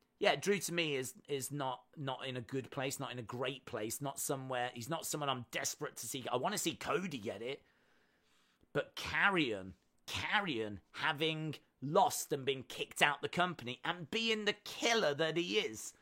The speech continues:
He was so good in N X T. I know it's quick. I know he's only just come back, but come on. We all saw him dressed up as a kinky gladiator, not getting the respect he deserved. He's back now, and he looks awesome.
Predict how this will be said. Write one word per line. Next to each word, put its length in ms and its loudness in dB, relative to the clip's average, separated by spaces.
He 100 -12
was 100 -8
so 280 -4
good 260 -2
in 140 -4
N 100 -4
X 180 -10
T. 160 -2
I 60 2
know 280 2
it's 200 -2
quick. 340 -2
I 80 -6
know 220 2
he's 160 0
only 180 2
just 240 0
come 200 -2
back, 200 -2
but 240 -2
come 160 0
on. 120 0
We 160 8
all 100 10
saw 260 4
him 160 2
dressed 280 2
up 140 -4
as 100 -4
a 40 -4
kinky 440 -4
gladiator, 640 -2
not 320 0
getting 340 4
the 80 0
respect 460 -2
he 60 0
deserved. 560 -2
He's 160 0
back 420 4
now, 320 -2
and 140 -4
he 60 0
looks 240 0
awesome. 480 0